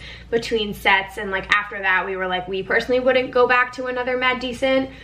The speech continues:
So anyway, those are my thoughts on it. I don't really trust it moving forward, so just be careful with any festivals that come out in the future. Um, you just, you know, wanna make sure that they actually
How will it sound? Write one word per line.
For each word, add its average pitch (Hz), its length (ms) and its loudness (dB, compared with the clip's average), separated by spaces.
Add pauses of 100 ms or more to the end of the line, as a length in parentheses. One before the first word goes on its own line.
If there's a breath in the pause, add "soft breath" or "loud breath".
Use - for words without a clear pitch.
(200 loud breath)
So 233 200 -2
anyway, 233 540 2
those 294 180 2
are 294 60 4
my 262 160 4
thoughts 196 280 -2
on 202 180 0
it. 202 160 2
I 226 360 4
don't 196 240 -6
really 196 200 -6
trust 196 320 -2
it - 100 -8
moving 214 240 -2
forward, 302 480 4
so 220 240 -2
just 226 180 -4
be 247 100 -6
careful 220 380 0
with 208 160 -4
any 202 200 -4
festivals 196 440 -6
that 208 140 -6
come 196 140 -6
out 190 200 0
in 202 80 -10
the 196 60 -10
future. 196 540 -6 (460 loud breath)
Um, 202 320 0
you 202 100 -4
just, 202 220 -8
you 226 60 -2
know, 196 240 -2
wanna 233 160 0
make 240 160 4
sure 269 160 0
that 262 120 0
they 269 100 0
actually 254 540 0